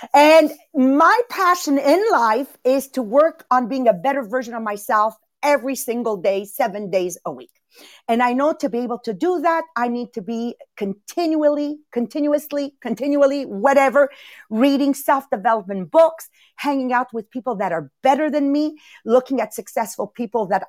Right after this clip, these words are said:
I wanna be like, that have the same values and principles as, as me. So it's,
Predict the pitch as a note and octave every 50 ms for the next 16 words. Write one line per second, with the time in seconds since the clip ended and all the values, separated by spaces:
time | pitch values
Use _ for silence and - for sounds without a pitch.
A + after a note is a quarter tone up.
0 | _ - A#3 C4+ C#4 D4 A#3+ C#4 C#4+ C#4 C#4 C4 G#3+ F#3+ C4+ C4 C4 A#3 A#3 A#3
1 | A#3+ B3 B3+ B3+ - - G#3 F#3+ F3+ A3 A3+ F#3+ G3 F#3+ - - G#3+ F#3 F3 E3
2 | G3 A3+ A#3 A#3+ A3+ A#3 G3+ E3+ F3 E3 - - D#4+ E4 D#4+ - E4 - - D4
3 | C#4 - C#4+ B3+ A3 B3+ _ _ _ - A#3+ A#3+ G3 G#3+ A#3+ B3+ C4 C4 C4+ -
4 | - - - - - - F4 F4+ F4+ F4+